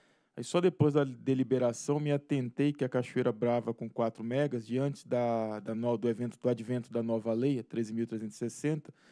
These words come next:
não é mais objeto de outorga de autorização, e sim de registro. Então, ainda em tempo, intercedemos junto à Secretaria-Geral para que a resolução não fosse publicada,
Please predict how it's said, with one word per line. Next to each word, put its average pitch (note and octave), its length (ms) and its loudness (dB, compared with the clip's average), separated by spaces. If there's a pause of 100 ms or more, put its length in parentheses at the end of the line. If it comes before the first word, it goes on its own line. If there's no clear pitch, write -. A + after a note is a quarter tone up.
(240)
não D3 180 2
é D3 80 4
mais C3+ 240 2
objeto C3 400 0
de C3 100 -4
outorga C3 400 2
de C#3 80 0
autorização, C3 800 0
e G#2+ 60 -2
sim B2+ 280 -8
de B2+ 220 0
registro. B2 680 2 (680)
Então, C#3 500 2
ainda D3 320 4
em C#3+ 160 2
tempo, C#3+ 460 2
intercedemos B2 720 0
junto A#2+ 180 -10
à A#2 40 -8
Secretaria-Geral A#2+ 1080 -2 (120)
para A#2 180 0
que - 140 -6
a A#2 340 2
resolução B2 540 0
não B2+ 160 0
fosse A#2 400 -4
publicada, C3+ 760 0